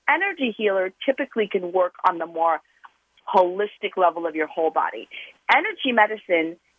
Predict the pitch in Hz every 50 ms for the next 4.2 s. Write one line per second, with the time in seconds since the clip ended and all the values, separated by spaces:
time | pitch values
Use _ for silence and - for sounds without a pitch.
0 | _ - 208 202 - 220 208 233 311 359 359 294 240 - _ - - 247 277 311
1 | 339 285 269 214 196 - - 208 196 196 190 - 196 175 170 165 170 165 165 160
2 | 165 165 - 175 170 156 139 135 - _ - 226 226 - 240 233 220 - - -
3 | - 185 185 220 247 220 180 170 - 170 156 143 - - - - _ - 139 143
4 | 139 123 151 156